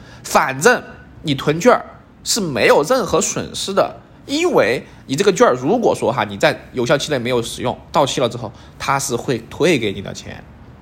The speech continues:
啊，相当于是提前买了之后你不消费，它也把钱退给你，所以说你没有任何损失。如果你遇到合适的券儿，完全可以充啊，即便充了你忘记了，它也会退给你，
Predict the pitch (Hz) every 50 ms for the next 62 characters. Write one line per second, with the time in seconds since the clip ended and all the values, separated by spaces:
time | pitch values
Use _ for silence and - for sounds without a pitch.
0 | - - - - 95 85 - - 135 175 175 208 214 156 131 131 - - 170 -
1 | 175 214 226 247 - - 175 202 - 180 170 143 110 104 - - - - - 233
2 | - 190 180 208 202 247 165 - - - - 92 90 - 117 - - - - -
3 | - 175 151 123 101 95 - - - - - - - - - - - - - -
4 | - - - - - - - - 165 156 170 170 170 143 156 170 160 185 165 160
5 | 165 - - 67 - - - - - - - - - - - 190 240 247 190 160
6 | 139 175 196 202 165 - - - 131 170 - - 190 156 147 208 196 - - -
7 | - - 151 180 180 151 151 - - - 147 139 202 - - - - - - -
8 | - - - - - - - - - - - - 147 147 131 131 - 208 247 269
9 | 233 208 247 277 269 208 165 147 143 156 233 294 247 208 - 160 127 101 - -
10 | - - - - 160 147 143 147 - 202 143 135 113 98